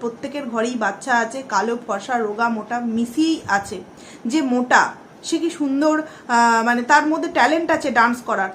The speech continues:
তারপরেও সে ডান্স করতে পারবে না। কারণ একটা রোগা মেয়ে ডান্স করলে, একটা শাড়ি পরলে না তো তার পেট দেখা যাবে, না তো তার পিঠ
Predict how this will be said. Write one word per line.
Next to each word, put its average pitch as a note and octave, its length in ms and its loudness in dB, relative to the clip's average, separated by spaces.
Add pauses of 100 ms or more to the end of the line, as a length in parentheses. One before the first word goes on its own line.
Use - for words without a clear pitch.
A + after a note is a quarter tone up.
তারপরেও C#4+ 360 2
সে D4+ 140 -4
ডান্স A#3 320 2
করতে C#4+ 220 -6
পারবে A3 320 0
না। A3 120 -2
কারণ B3 300 2 (140)
একটা B3+ 200 -6
রোগা A#3+ 300 0
মেয়ে C#4 160 0
ডান্স B3 300 0
করলে, C#4 220 -6
একটা C4+ 260 -8
শাড়ি A#3+ 260 -2
পরলে C4+ 260 -4
না A3 180 -2
তো A#3 80 -6
তার A#3+ 220 -4
পেট A3+ 220 -4
দেখা A#3+ 200 -4
যাবে, D4 220 -2
না A#3+ 160 -2
তো A#3 60 -8
তার A#3+ 240 -6
পিঠ A#3 140 -6